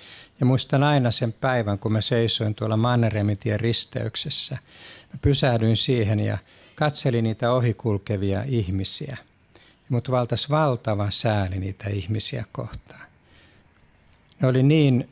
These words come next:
sidottuja ja masentuneita ja ahdistuneita ja omien syntiensä ja ongelmiensa ja pelkojensa rasittamia.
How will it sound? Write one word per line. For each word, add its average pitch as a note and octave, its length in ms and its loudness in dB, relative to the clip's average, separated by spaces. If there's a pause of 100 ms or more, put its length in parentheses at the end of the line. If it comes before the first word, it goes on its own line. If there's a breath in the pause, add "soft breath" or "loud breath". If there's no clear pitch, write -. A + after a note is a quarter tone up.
sidottuja G#2+ 920 0
ja G#2 140 -2
masentuneita A2+ 920 0
ja C3+ 260 -2
ahdistuneita G#2+ 1000 -4
ja G#2+ 220 -4 (640 loud breath)
omien C#3 500 4
syntiensä A#2+ 840 2
ja G#2+ 220 0 (120)
ongelmiensa A2+ 880 0
ja G#2+ 140 -2
pelkojensa A2+ 840 0
rasittamia. A#2+ 880 -4